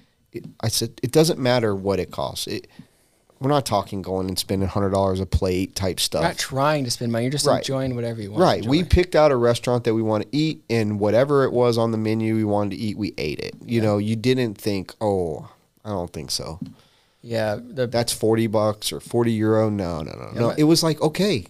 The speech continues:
Speaker 1: that steak looks fucking great. I want that mid-rare," you know?
Speaker 2: Yeah, my daughter, me and the baby mama took, she paid for us to go to Disney, and I paid for everything while we were there.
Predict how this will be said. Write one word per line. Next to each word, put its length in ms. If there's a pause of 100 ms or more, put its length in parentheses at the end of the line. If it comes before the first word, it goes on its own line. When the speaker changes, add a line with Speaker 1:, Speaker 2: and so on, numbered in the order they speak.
(120)
Speaker 1:
that 180
steak 320
looks 200
fucking 340
great. 340 (540)
I 60
want 240
that 240
mid-rare," 420 (220)
you 140
know? 280
Speaker 2:
Yeah, 200
my 180
daughter, 540 (400)
me 100
and 100
the 40
baby 260
mama 300
took, 440
she 300
paid 300
for 100
us 120
to 60
go 80
to 60
Disney, 380
and 120
I 120
paid 200
for 60
everything 300
while 160
we 60
were 60
there. 200